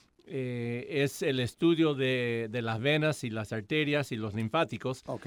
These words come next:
Speaker 1: Y, y esto es algo que afecta a todo el mundo. Eh, entonces era algo que no era tan específico, eh, y,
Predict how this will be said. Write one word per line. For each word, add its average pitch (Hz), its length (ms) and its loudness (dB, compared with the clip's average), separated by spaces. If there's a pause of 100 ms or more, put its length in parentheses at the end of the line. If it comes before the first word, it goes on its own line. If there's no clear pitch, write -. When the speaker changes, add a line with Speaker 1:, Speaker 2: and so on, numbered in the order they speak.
Speaker 1:
Y, 123 520 -2
y 131 180 0
esto 135 220 2
es 131 140 0
algo 135 320 0
que 127 120 -4
afecta 131 600 -2
a 123 60 -8
todo 123 260 -4
el 113 60 -4
mundo. 127 360 0 (400)
Eh, 110 680 -4 (300)
entonces 120 600 -6
era 131 240 0
algo 123 300 -4
que 113 540 -4 (320)
no 139 260 -2
era 131 160 2
tan 135 220 0
específico, 123 840 -2 (320)
eh, 113 540 -6
y, 117 340 -6